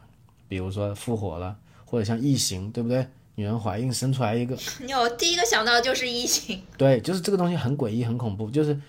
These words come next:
Speaker 1: 因为它太神秘了。所以呢，这么一种模糊地带，你硬要给它画一个格子，其实是很，怎么画都画不好的。所以我一直觉得它是属于一个现代技术给人带来的一种，等于说是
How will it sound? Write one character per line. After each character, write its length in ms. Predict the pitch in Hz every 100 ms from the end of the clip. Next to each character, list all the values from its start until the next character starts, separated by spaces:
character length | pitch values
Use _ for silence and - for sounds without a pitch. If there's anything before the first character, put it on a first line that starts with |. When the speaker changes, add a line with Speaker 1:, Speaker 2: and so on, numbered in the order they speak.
| - -
Speaker 1:
因 100 | 170
为 80 |
它 160 | 170 151
太 180 | - 170
神 200 | - 92
秘 240 | 104 139
了。 220 | 107 - - - - - _ _ - -
所 200 | - 185
以 140 | 175
呢， 320 | 143 139 139 - - -
这 160 | 202
么 160 | 190 156
一 80 | 139
种 140 | 104
模 200 | 92 123
糊 140 | 143
地 160 | 123 127
带， 160 | 120 113
你 120 | 95
硬 240 | 110 180
要 160 | 180 131
给 120 | 101
它 140 | 92 101
画 300 | - 123 107
一 40 |
个 100 | 101
格 220 | - 76
子， 260 | 87 - - _
其 220 | - 101
实 200 | 101 104
是 260 | 104 - 104
很， 480 | - 107 92 87 - - -
怎 140 | - 87
么 120 | 92
画 220 | - 151
都 80 | 107
画 200 | 113 104
不 80 | 98
好 220 | 92 -
的。 60 | - - - - -
所 140 | 147
以 20 |
我 180 | 185 135
一 100 | 107
直 140 | 139 139
觉 160 | 110
得 180 | 107 113 - - -
它 260 | - 143 151
是 160 | 151 151
属 280 | - 95
于 120 | 85 101
一 80 |
个 180 | 104 107 -
现 260 | - 135
代 160 | 127 117
技 160 | 135
术 200 | 123 -
给 120 | 98 90
人 200 | 87 98
带 180 | 117
来 160 | 104 90
的 80 | 101
一 80 | 107
种， 180 | 90 - - - - - - - -
等 160 | - 92
于 80 | 95
说 160 | 104
是 340 | 104 - 98